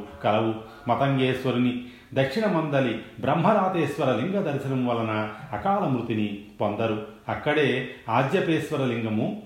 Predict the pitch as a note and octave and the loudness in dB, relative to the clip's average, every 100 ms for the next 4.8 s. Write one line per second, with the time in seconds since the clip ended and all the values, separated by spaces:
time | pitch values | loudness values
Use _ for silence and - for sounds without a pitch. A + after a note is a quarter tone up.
0 | - G2+ A2 A2 A2 - - A2+ A#2+ B2 | -6 -2 -2 -4 -8 -14 -6 -2 0 0
1 | B2 B2 A3+ G#3+ D#3 C3 A2+ A2 G#2 G2+ | -2 -4 -2 2 2 0 0 0 -2 -4
2 | - - G#2+ G#2+ G#2 - - A#2+ A#2 A#2 | -8 -2 0 0 -4 -8 -6 2 2 4
3 | A#2 C3 C3+ C3 B2+ - - - - C#3 | 2 2 2 2 2 -4 -12 -6 2 4
4 | G#3 G#3 F3 D3+ C3 B2 A2+ | 4 2 0 0 0 0 0